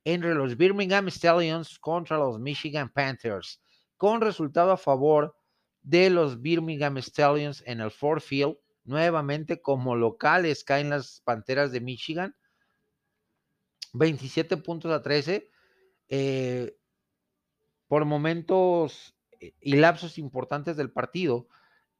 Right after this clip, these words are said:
eh, el equipo de Birmingham dominó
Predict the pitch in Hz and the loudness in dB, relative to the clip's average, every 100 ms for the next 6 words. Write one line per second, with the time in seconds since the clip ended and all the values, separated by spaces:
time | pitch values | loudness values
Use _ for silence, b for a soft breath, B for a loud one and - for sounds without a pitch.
0 | - 135 127 127 120 120 131 127 123 147 | -8 -4 -4 -4 -4 -6 -4 -2 -2 -6
1 | 147 165 165 139 123 113 110 107 104 101 | -4 -2 2 2 2 0 0 0 -2 -4
2 | 98 131 202 180 143 131 127 127 123 123 | -2 2 2 2 -4 -4 -4 -2 -2 -4
3 | 120 143 160 160 123 | -2 -2 0 -2 -4